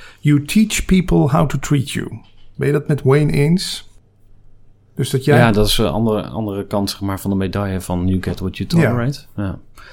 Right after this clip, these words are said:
Speaker 2: Ja, als je dus over je heen laat lopen, dan leren mensen van, "Ja, ik kan over die gast
Speaker 1: Over,
Speaker 2: heen lopen."
Speaker 1: over die gast kan je heen
Speaker 2: Ja,
Speaker 1: lopen, die,
Speaker 2: precies.
Speaker 1: eh,
Speaker 2: Ja,
Speaker 1: ja.
Speaker 2: die, eh, die vindt alles best.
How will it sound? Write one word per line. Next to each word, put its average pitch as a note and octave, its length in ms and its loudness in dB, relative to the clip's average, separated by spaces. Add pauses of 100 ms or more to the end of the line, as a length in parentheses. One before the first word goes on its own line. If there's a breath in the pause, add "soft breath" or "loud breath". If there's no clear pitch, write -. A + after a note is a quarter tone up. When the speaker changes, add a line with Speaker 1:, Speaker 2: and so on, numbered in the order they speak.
(260 loud breath)
Speaker 2:
Ja, F#2+ 220 0
als G#2+ 140 -2
je G#2+ 120 -2
dus F#2+ 180 -2
over F#2 240 -2
je F2+ 60 -2
heen A2 100 0
laat A2+ 120 2
lopen, G#2+ 560 2
dan F#2+ 400 -4 (100)
leren G2 320 0
mensen G2 300 -2
van, G2 180 -2
"Ja, F2+ 180 -2
ik E2+ 80 -4
kan F2 140 -2
over E2+ 160 -4
die F#2+ 100 -4
gast E3 160 2
Speaker 1:
Over, C3 100 0
Speaker 2:
heen G#2 100 0
lopen." F#2+ 180 2
Speaker 1:
over C3 120 4
die C3+ 80 2
gast D3 200 -2
kan D3 120 -2
je C#3 60 4
heen C#3 140 6
Speaker 2:
Ja, - 60 8
Speaker 1:
lopen, C3+ 260 4
die, B2 140 4
Speaker 2:
precies. B2 180 4
Speaker 1:
eh, A#2 160 0
Speaker 2:
Ja, E2+ 180 -4 (160)
Speaker 1:
ja. C3+ 160 -2
Speaker 2:
die, F#2 300 -4
eh, F2+ 320 -8
die F#2 100 -8
vindt F#2 180 -6
alles F2+ 200 -4
best. - 400 -8